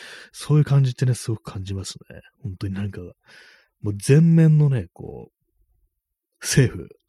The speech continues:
背面の、後面っていうのかな。後面のコロナみたいな感じでね、ほんと挟み撃ちにされてね、もう撃破されてるっていう感じがあって、もうなすすべなくね、こう、蹂躙されてる感覚っていうのはね、ほんとにこう、ここ数年あるんですけども、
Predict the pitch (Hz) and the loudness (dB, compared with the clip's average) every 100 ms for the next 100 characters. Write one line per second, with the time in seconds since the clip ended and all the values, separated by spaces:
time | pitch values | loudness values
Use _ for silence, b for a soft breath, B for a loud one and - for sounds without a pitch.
0 | - 131 139 135 127 123 - _ - 123 | -10 -2 2 2 2 -2 -6 _ -4 -2
1 | 123 123 127 92 82 - _ B B _ | 0 0 0 -2 -6 -20 _ B B _
2 | - - 120 131 123 113 107 - - 131 | -8 -2 0 2 0 0 -4 -6 -2 -2
3 | 98 92 92 90 92 95 95 87 B B | -2 -6 -10 -12 -10 -10 -10 -14 B B
4 | B B B B 143 - 127 - 170 175 | B B B B -10 -6 -6 2 6 6
5 | 156 110 98 107 104 101 98 92 _ 117 | 6 0 -6 -6 -4 -4 -4 -8 _ -12
6 | 98 95 127 - 113 - 101 104 98 _ | -10 -4 -2 -2 -6 -8 -10 -10 -12 _
7 | 95 92 107 101 101 95 - 92 101 151 | -14 -10 -8 -6 -6 -8 -10 -8 -4 -2
8 | 143 - 131 113 107 110 90 87 - 85 | -2 -2 -2 0 -2 -6 -8 -16 -18 -20
9 | - - - - - - 113 127 127 117 | -20 -20 -20 -20 -20 -12 -4 -2 -2 -2
10 | 123 120 113 120 113 110 - - 104 85 | -2 -2 -4 -4 -6 -8 -8 -4 -4 -4
11 | 87 92 92 90 90 92 90 87 85 - | -12 -14 -14 -14 -14 -14 -14 -14 -16 -10
12 | - 113 - 135 135 120 117 131 95 90 | -6 -4 0 2 2 2 2 0 -2 -8
13 | - 104 90 85 85 | -14 -14 -12 -14 -16